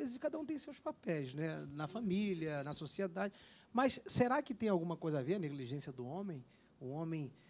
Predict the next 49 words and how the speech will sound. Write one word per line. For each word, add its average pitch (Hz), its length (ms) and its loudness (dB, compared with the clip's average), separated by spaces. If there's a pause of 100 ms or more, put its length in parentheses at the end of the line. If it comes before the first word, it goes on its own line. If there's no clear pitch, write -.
(140)
não 160 420 2
exercendo 170 400 4
o 170 40 -4
papel 160 420 0
e - 20 2
a 151 60 2
mulher 156 280 -4
vai 165 380 -4 (320)
e 151 540 0
exerce 165 480 2
o - 20 -12
papel 165 300 -4
que - 100 -12
seria 151 280 -4
do 139 160 -8
homem? 165 300 -6
Será 143 180 -10
que - 80 -12
isso - 100 -8
tem 151 120 -4
a 127 100 -2
ver? 160 140 4
Porque - 220 -4
dentro 208 380 -2
da 226 60 2
família, 180 500 2
às 156 80 0
vezes 208 160 -2
eu 240 100 0
vejo 180 280 0
a 180 40 -4
mulher, 196 360 -4 (320)
ela 240 260 -4
lava, 147 500 -6
ela 175 160 -4
cozinha, 131 760 -12
ela, 170 440 -4 (420)
ela 175 440 -6 (240)
leva 180 320 2
os 143 120 0
filhos, 147 640 0
ela 165 240 4
faz 175 240 0
tanta 240 360 0
coisa, 175 440 6
trabalha 196 580 6
lá 185 180 6
de 165 100 2
fora, 196 340 4